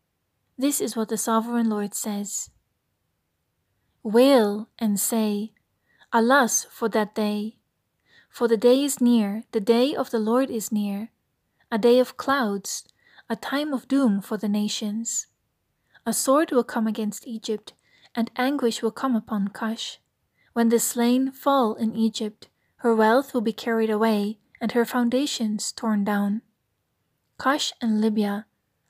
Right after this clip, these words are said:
Lydia and all Arabia, Cub and the people of the covenant land will fall by the sword along with Egypt." This is what the Lord says. "The allies of Egypt will fall, and her proud strength will fail.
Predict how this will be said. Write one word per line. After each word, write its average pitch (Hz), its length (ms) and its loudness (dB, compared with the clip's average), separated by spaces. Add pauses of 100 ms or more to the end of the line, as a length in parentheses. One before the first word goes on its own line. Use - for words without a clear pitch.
(120)
Lydia 240 460 2
and 240 200 -2
all 269 220 4
Arabia, 240 680 0 (340)
Cub 247 320 -4 (360)
and 247 140 0
the 247 40 2
people 277 320 -2
of 294 140 -2
the 269 80 -4
covenant 269 460 0
land 226 420 0
will 214 120 -4
fall 226 320 2
by 233 160 0
the 226 140 -6
sword 240 380 0
along 208 300 -2
with 208 160 -6
Egypt." 214 500 -8 (960)
This 262 240 0
is 269 140 -4
what 220 140 -2
the 226 80 -4
Lord 208 320 -2
says. 214 640 -6 (1040)
"The - 100 -8
allies 269 400 2
of - 140 -6
Egypt 262 440 -4
will 202 140 -6
fall, 214 540 0 (340)
and 226 80 -2
her 233 140 2
proud 254 400 -2
strength - 520 -4
will 208 140 -2
fail. 214 560 -2